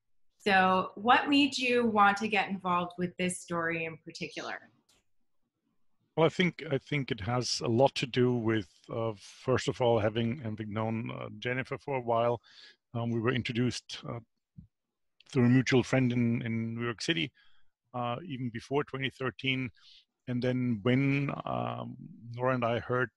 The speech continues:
Speaker 2: that, that she had acquired the movie rights to the Mary Pickford story, we were immediately interested, right? It's such an important story in today's world.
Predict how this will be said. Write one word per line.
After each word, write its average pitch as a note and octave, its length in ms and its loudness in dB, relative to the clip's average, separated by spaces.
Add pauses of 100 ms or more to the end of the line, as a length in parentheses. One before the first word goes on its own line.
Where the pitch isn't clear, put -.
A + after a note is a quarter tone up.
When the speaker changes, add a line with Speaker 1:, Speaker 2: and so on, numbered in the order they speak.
(100)
Speaker 2:
that, A2 360 0
that A#2 160 -8
she - 160 -6
had A2+ 100 -2
acquired A#2+ 480 -2 (120)
the A#2 120 -4
movie A2+ 440 -2
rights A#2 380 0
to - 140 -8
the A2 240 -4 (500)
Mary B2+ 160 2
Pickford F#3 380 0
story, A2 280 -4
we A#2 120 0
were A#2+ 160 2
immediately A#2 440 4
interested, - 440 -4
right? A#2 140 -4
It's A2+ 140 -6
such - 220 0
an C#3+ 60 0
important B2+ 460 0
story A#2+ 360 0
in A2+ 80 -2
today's G#2+ 400 -2
world. A2 320 0